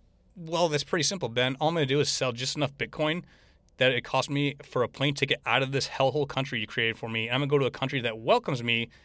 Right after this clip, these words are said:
and wants wealthy people that start businesses, and I'll cash out there and transfer my Bitcoin into their currency. Um,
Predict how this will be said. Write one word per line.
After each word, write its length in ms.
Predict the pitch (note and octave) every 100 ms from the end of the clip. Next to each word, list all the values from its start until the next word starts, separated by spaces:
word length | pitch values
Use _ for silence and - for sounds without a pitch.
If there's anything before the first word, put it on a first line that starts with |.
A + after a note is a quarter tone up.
| _
and 280 | - B2 A#2+
wants 220 | D3+ F3+
wealthy 220 | C#3 B2 B2
people 300 | A2+ B2 A2+
that 120 | A2+
start 220 | A2+ A#2
businesses, 560 | A#2 A#2 - A2+ A2 - - _ -
and 180 | B2+ B2
I'll 60 |
cash 300 | A#2+ C#3 C3+
out 160 | B2 A#2
there 320 | A#2+ A#2 A#2 B2
and 220 | A2 G#2+
transfer 280 | A#2+ - A2+
my 80 |
Bitcoin 360 | G#2 A#2 - A2+
into 160 | G#2 -
their 220 | B2 A2 A2
currency. 580 | A2+ G#2 - G#2+ B2+ - - - - - - _ _
Um, 480 | C#3 A#2+ A2+ G#2+